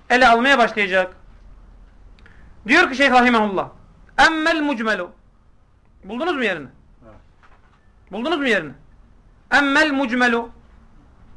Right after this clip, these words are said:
Speaker 1: Yani mücmel olan cevaba gelince, onlara vereceğimiz umumi, genel cevaba gelince, "Fahuvel emrul azim." Bu mücmel cevap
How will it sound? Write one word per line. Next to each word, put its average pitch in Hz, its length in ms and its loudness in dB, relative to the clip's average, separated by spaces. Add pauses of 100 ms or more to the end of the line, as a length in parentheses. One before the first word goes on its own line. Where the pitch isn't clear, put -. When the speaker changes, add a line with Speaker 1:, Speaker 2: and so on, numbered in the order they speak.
(480)
Speaker 1:
Yani 285 520 2 (140)
mücmel 269 540 2
olan 294 180 6
cevaba 269 340 6
gelince, 247 500 2 (1500)
onlara 262 420 6
vereceğimiz 262 500 4
umumi, 262 520 2
genel 269 340 4
cevaba 254 320 6
gelince, 240 540 2 (1300)
"Fahuvel 269 680 4 (120)
emrul 285 340 4
azim." 269 720 4 (1300)
Bu 285 140 2
mücmel 285 460 4
cevap 285 440 2